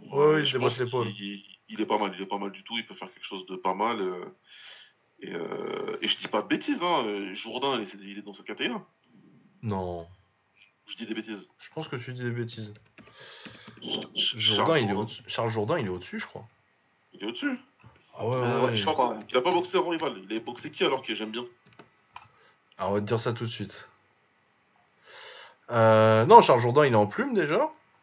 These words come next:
Speaker 1: Il a boxé Dou Choi.
Speaker 2: Ah non, c'est pas lui que, à qui je pense.
Speaker 1: Et André Fili, il a fait un nul contre un certain Josh Koulibaou.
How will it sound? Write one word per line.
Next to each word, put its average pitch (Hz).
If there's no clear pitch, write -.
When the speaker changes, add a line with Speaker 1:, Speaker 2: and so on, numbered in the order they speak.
Speaker 1:
Il 131
a 131
boxé 139
Dou 165
Choi. 139
Speaker 2:
Ah 90
non, 123
c'est -
pas 101
lui 123
que, 78
à -
qui -
je 92
pense. -
Speaker 1:
Et 107
André 104
Fili, 147
il 123
a 117
fait 117
un 117
nul 143
contre 120
un 120
certain 117
Josh 135
Koulibaou. 131